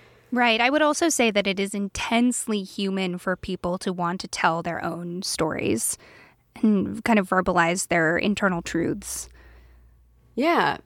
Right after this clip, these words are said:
Speaker 2: eh, because, well, one, everyone just wants to be known, but you're the only one who knows what's going on inside your own head, and it feels so important because it's happening to you all the time.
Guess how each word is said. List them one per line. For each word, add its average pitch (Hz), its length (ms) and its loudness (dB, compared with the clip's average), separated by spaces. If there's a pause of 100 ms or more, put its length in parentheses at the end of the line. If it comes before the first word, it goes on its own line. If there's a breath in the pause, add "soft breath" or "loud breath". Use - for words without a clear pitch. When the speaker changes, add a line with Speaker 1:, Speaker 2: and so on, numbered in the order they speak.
Speaker 2:
eh, - 180 0
because, 247 480 0 (800 soft breath)
well, 226 160 2
one, 175 280 4
everyone 170 340 2
just 165 160 -4
wants 160 260 -4
to 165 80 -10
be 165 100 -2
known, 151 520 0
but 165 300 0 (260 soft breath)
you're 214 220 2
the 233 140 2
only 196 200 4
one 175 120 2
who 165 80 2
knows 185 260 2
what's 156 140 -4
going 156 200 -2
on 151 140 0
inside 151 340 -2
your 147 120 -4
own 170 120 -4
head, 160 380 0
and 165 120 2
it - 100 -2
feels 196 460 2
so 240 500 2
important 196 800 0
because 202 240 -4
it's - 120 -8
happening 202 440 0
to 190 120 -2
you 175 300 0 (140)
all 185 420 2 (120)
the 185 80 -4
time. 180 600 -4